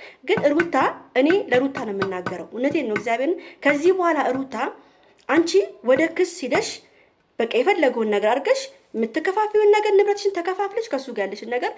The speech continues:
ማቆም ነው ያለብሽ። ለምን አንቺ ለምንስ አንጀትሽ ያራል ቁጭ ብሎ? ምንም ይሁን ምንም ቤተሰብ፣ ምንም ይሁን ምንም ሩታ መናደዱ አይቀርም፣ ሩታ ማልቀሱ አይቀርም። እግዚአብሔርን ነው የምላችሁ። ምንም ይሁን ምንም ሚስት ቁጭ ብላ እሱ ተ-፣ ተነስቶ ሂዶ እንደፈለገ ሲሆን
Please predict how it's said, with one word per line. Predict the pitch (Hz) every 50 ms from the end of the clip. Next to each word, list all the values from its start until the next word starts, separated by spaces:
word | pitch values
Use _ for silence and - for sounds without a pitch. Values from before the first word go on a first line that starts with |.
| - - - _ -
ማቆም | 233 247 247 - 226 208
ነው | 202 190
ያለብሽ። | 185 180 190 190 202 220 -
ለምን | 269 294 339 427 - - - - - - -
አንቺ | 233 277 320 311 349
ለምንስ | 294 285 285 294 285 - -
አንጀትሽ | - 233 254 247 247 240 - -
ያራል | 233 202 185 180 175 -
ቁጭ | - 220 - - -
ብሎ? | 185 185 175 175 - - _ _ _ _ _ _ _
ምንም | 269 302 403 480 554 539 494
ይሁን | 392 339 294 269 254
ምንም | 262 302 370 403 285
ቤተሰብ፣ | - 247 240 - - 220 220
ምንም | 240 294 349 427 523 508
ይሁን | 440 330 277 247 226
ምንም | 233 269 320 403 - - - - - - -
ሩታ | 262 285 320 311 - 320 277
መናደዱ | 247 240 247 247 247 240 233 240 233
አይቀርም፣ | 196 175 175 - 180 180 165 - - - - _
ሩታ | 285 302 320 311 311 339 302
ማልቀሱ | 247 233 240 247 247 - 254 254 269
አይቀርም። | 208 175 170 - - 160 117 - - _ _ _
እግዚአብሔርን | - 220 233 277 311 320 320 370 480 554 523
ነው | 320
የምላችሁ። | 202 180 - 190 - - 240 - - - -
ምንም | 302 370 480 539 508 440
ይሁን | 330 277 240 226
ምንም | 226 220 214 208 214 - - - - _ 269
ሚስት | 302 403 554 - - -
ቁጭ | - - 415 415 -
ብላ | 330 330 -
እሱ | - 294 - - 311
ተ-፣ | - 311 302 -
ተነስቶ | - 269 277 277 277 269 - 277 247
ሂዶ | 254 262 247 254 240 214 208 - - - -
እንደፈለገ | 269 269 302 294 294 285 233 233 240 233 240 233
ሲሆን | 233 - 302 294 262 269 226 196